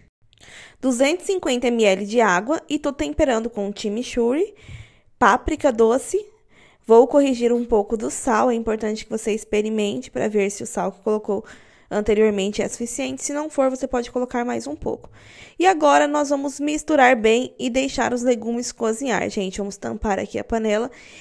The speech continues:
e esperar eles cozinharem. Essa é uma refeição completa, não precisa nem de acompanhamento, porque a gente tem batata, cenoura e a língua bovina. Gente, fica maravilhoso. Pra finalizar aqui, eu coloquei cebolinha,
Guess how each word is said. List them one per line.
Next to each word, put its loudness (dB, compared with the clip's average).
e -2
esperar 2
eles -2
cozinharem. -4
Essa 2
é 6
uma 0
refeição -2
completa, 0
não 0
precisa -2
nem -2
de -2
acompanhamento, -2
porque -8
a -2
gente -10
tem -8
batata, -4
cenoura 0
e -4
a -2
língua -4
bovina. -4
Gente, 0
fica -4
maravilhoso. 2
Pra -2
finalizar -2
aqui, -2
eu 4
coloquei 0
cebolinha, 0